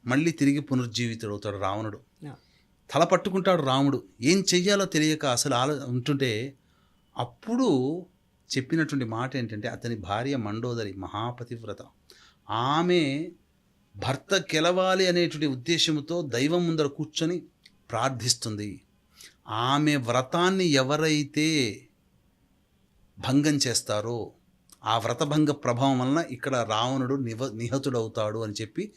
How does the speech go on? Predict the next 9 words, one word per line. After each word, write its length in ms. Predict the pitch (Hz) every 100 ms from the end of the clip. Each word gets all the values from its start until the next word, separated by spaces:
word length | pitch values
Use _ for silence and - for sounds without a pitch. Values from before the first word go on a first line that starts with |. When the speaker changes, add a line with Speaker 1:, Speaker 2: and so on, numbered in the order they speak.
| - - -
Speaker 1:
చెప్పడంతో 460 | 120 151 156 143 139
ఆ 220 | 117 117
కార్యాన్ని, 600 | 117 123 147 165 165 139
రామకార్యాన్ని 840 | 113 135 180 175 160 151 151 147
నెత్తిన 300 | 123 117 143
వేసుకొని 580 | 143 127 120 151 214 240 - - - _ _ _ -
ఆంజనేయ 400 | 107 143 170 170
స్వామి 300 | 156 139 127
వెళతాడు. 400 | 117 117 113 104